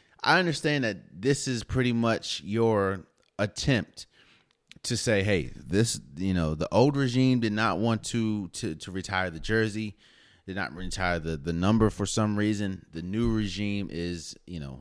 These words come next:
this is what we're doing. This is pretty much, you know, what we're trying to do." But I hate it because it just feels like this is nothing but a, a marketing blanket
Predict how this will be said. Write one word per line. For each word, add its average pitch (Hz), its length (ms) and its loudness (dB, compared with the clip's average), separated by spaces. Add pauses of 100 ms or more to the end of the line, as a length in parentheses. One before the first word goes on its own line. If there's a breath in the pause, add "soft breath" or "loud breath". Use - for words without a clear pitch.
(140)
this 85 220 -6
is 95 80 -6
what 90 200 -2
we're 90 120 -4
doing. 80 380 -4
This 85 200 -6
is 87 100 -10
pretty 87 220 -10
much, 87 420 -6 (380 soft breath)
you - 100 -10
know, - 180 -16 (920)
what 90 120 -8
we're 85 80 -6
trying 92 220 -4
to 85 60 -4
do." 90 220 -4
But 76 160 -8
I 95 80 -8
hate 123 300 -2
it 151 100 0
because 110 400 -2
it 113 140 -4
just 175 260 0
feels 120 640 2 (380 loud breath)
like 107 280 2
this 165 280 0
is 120 200 -2
nothing 120 560 0
but 110 260 2
a, 98 300 0 (880 soft breath)
a 113 120 0
marketing 139 580 2
blanket 104 640 -2